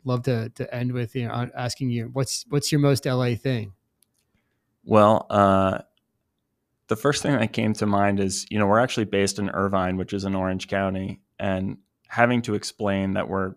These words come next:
Speaker 2: we're just south of L A and not in
Speaker 1: <laughs>
Speaker 2: L A is, is my prototypical L A experience. Um, but, uh, maybe it's being able to go to Taylor Swift concerts at SoFi Stadium. I mean, that's pretty good too.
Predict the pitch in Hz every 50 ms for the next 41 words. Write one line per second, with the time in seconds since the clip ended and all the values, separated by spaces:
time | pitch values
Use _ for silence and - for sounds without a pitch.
0 | _ - 113 104 101 - - 165 156 147 - - 131 120 117 - 127 113 107 101
1 | 95 107 98 98 95 101 98 98 107 110 110 113 - - 110 107 110 117 101 127
2 | 131 117 113 113 107 107 107 107 92 - - 107 107 101 95 98 - - - -
3 | 107 104 98 98 98 - - _ - 107 101 101 101 - - 113 104 95 - -
4 | 98 - 98 - 101 95 95 95 98 95 95 95 95 98 - - - 101 95 95
5 | 95 92 92 92 92 - - - - 104 101 98 95 95 95 98 - _ _ _
6 | 101 98 95 98 - _ _ _ _ _ _ _ _ _ _ _ 104 101 95 95
7 | 95 95 - - _ - 120 123 131 127 127 117 110 - - - 113 107 104 101
8 | 101 98 95 92 - 104 95 95 98 - 98 95 101 98 95 98 - 98 98 95
9 | 92 - - 95 - - 95 95 90 - 98 95 - 101 - - - - - -
10 | - - - - - 60 62 64 - - - - - - 65 65 67 - - -
11 | _ 120 120 120 - - - - - - - - - 113